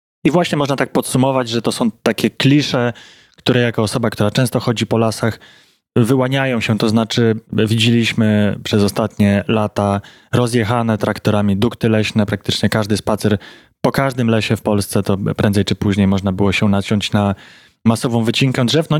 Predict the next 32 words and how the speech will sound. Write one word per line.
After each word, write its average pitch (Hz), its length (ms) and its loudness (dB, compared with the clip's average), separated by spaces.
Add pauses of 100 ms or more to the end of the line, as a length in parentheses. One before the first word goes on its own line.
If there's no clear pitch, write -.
nie 160 220 2
wyglądało 143 640 0
to 120 160 -4
dobrze 110 420 0
i 143 80 4
nowa 156 260 2
ekipa 135 400 -2 (560)
szła 123 280 2
do 117 120 -4
władzy 147 400 0
i 110 140 0
w - 60 -12
pierwszych 110 300 0
tygodniach 107 600 0
sprawowania 120 520 0
tejże 113 260 0
władzy 110 320 0
postanowiła 107 600 0 (420)
coś - 400 0
z - 100 -10
tym 123 280 2
zmienić 131 840 0
i 131 280 4
żebyśmy 123 420 0
mogli 117 260 2
poddać 113 400 -2
analizie 135 420 2
to, 113 220 0
co 131 200 0
się 101 320 0
zmienia 117 440 2
i, 107 120 -2